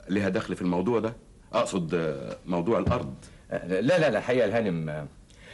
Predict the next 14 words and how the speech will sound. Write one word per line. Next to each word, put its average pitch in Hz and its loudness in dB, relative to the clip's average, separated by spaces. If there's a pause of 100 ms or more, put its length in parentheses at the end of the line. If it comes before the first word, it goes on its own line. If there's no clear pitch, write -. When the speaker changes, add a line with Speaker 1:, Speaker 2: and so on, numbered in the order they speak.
(180)
Speaker 2:
ملهاش 139 2 (100)
أي 143 4
دخل 110 2
في - -10
الموضوع 92 2
ده 76 -2
بالذات. - -8 (200)
Speaker 1:
مم. 71 -2 (920)
يعني 117 4
التصرف 139 0
هيكون 120 0 (240)
بيني 113 2
وبينك 95 2 (560)
بس؟ - 0